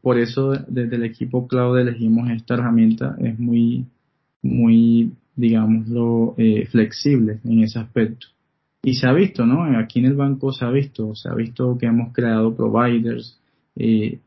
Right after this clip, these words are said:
literalmente se puede crear un módulo de lo que tú quieras, no, no, no solamente de un, de un proveedor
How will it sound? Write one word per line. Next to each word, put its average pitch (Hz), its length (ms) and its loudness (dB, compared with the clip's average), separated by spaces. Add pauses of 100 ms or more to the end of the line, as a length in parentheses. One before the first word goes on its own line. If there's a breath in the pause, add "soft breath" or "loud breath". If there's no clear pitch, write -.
(120)
literalmente 123 640 2
se 127 140 -6
puede 117 240 -4
crear 113 200 -2
un 113 120 2
módulo 117 360 0
de 117 100 -2
lo 110 160 -4
que 104 160 -8
tú 139 240 -2
quieras, 113 340 0
no, 113 100 0
no, 113 640 -2 (260)
no 113 120 -2
solamente 120 520 2
de 120 80 0
un, 117 280 -2
de 113 140 0
un 107 180 0
proveedor 113 560 0